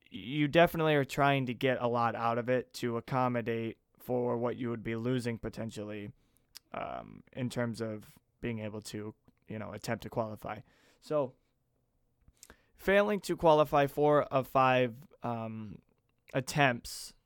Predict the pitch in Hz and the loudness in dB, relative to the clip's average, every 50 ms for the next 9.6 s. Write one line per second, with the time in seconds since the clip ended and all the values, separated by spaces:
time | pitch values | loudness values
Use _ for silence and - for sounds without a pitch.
0 | _ _ _ _ - - 135 131 117 123 123 120 113 120 117 107 127 127 123 120 | _ _ _ _ -8 -4 -4 -4 -2 0 -2 -2 -2 -4 -4 0 2 2 4 4
1 | 120 117 117 110 - - - 127 - - 127 123 120 117 - 123 117 117 113 113 | 2 2 0 -2 -6 -10 -10 -10 -4 -2 0 0 0 0 -2 -2 -4 -2 -4 -4
2 | 113 113 113 113 113 - 120 117 113 113 113 113 113 117 - _ _ _ _ _ | -6 -8 -8 -8 -8 -8 -6 -6 -4 -4 -4 -4 -6 -6 -10 _ _ _ _ _
3 | _ _ _ _ _ - - 131 139 143 147 143 143 139 127 123 - - _ _ | _ _ _ _ _ -6 0 4 6 6 8 6 6 4 2 -4 -10 -14 _ _
4 | - - - 135 131 131 127 127 117 - 135 139 135 - - - 139 135 135 131 | -10 -2 0 2 4 4 2 2 0 -2 0 0 0 0 -2 -2 -2 0 0 0
5 | 123 - - 143 127 127 123 117 117 120 117 113 - 117 113 120 120 127 139 - | -2 -2 -2 0 0 0 0 -2 -2 -2 -2 -4 -4 -4 -6 -4 -6 -8 -12 -16
6 | _ _ _ _ _ _ _ _ _ _ _ - - 147 165 185 208 - 208 175 | _ _ _ _ _ _ _ _ _ _ _ -4 -2 0 0 0 -2 -2 -8 -8
7 | 160 - 165 - - 143 147 143 143 139 135 - - _ - 151 165 175 180 180 | -4 -4 -4 -4 -2 -2 0 2 2 2 2 0 -4 _ 0 0 2 2 2 0
8 | 175 165 139 - 143 123 123 - 131 123 113 117 117 113 110 104 87 76 - - | 0 0 0 0 0 0 0 0 -2 -2 0 -2 -6 -4 -6 -8 -10 -12 -16 -18
9 | - - 104 107 - - 135 117 110 107 107 107 | -14 -12 -12 -12 -12 -10 -10 -10 -8 -8 -10 -12